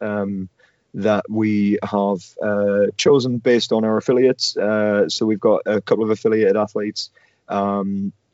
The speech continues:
there's some really great guys you should go and check out. Uh, Alex Cupid, Lucia Lee, Kieran Young, Morgan Black, and of course we're affiliated with I W E. Um, so we're gonna be down there having a presence. Uh,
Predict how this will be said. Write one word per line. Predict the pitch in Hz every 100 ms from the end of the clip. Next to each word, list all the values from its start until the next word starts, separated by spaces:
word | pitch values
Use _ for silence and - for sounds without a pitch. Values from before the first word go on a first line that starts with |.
| _ _
there's | - 104 107 101 104
some | 120 120
really | 123 123 113
great | 110 104 98
guys | 101 101 -
you | 98
should | -
go | 110
and | 104
check | 101 98 104
out. | 101 95
Uh, | 101 98 -
Alex | 110 - -
Cupid, | 110 104 104 101 98 - _ _ -
Lucia | 107 107 101
Lee, | 101 101 101 101 101 98 95
Kieran | 123 117 110
Young, | 107 107 104 98 101 95
Morgan | 113 117 104 95
Black, | 101 101 -
and | 98
of | 98
course | 110 107 -
we're | 104
affiliated | - 107 104 98 98
with | 107
I | 104
W | 98 110 120
E. | 127 131 _ - _ _ _ -
Um, | 107 107 104
so | - 123
we're |
gonna | 120 113
be | 98 95
down | 113 107
there | 107 98
having | 101
a | 101
presence. | - 104 107 98 -
Uh, | - 101 101 101